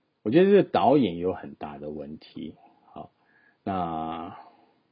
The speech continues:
情绪转折也没有堆叠，忽然就，忽然就失智了，忽然就来到说谎了，忽然就干嘛。那我觉得另外一点就是我不爱用电脑特技来拍片，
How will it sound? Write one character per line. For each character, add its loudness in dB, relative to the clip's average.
情 -2
绪 6
转 -8
折 -8
也 -6
没 -4
有 -4
堆 -6
叠， -12
忽 0
然 0
就， -4
忽 0
然 -2
就 -4
失 -16
智 -10
了， -10
忽 -4
然 -2
就 -4
来 -4
到 -8
说 -4
谎 -8
了， -16
忽 -8
然 -6
就 -6
干 -6
嘛。 -14
那 0
我 4
觉 4
得 0
另 4
外 6
一 2
点 -4
就 -14
是 -2
我 -2
不 -10
爱 0
用 2
电 2
脑 -2
特 -4
技 -6
来 -4
拍 -8
片， -8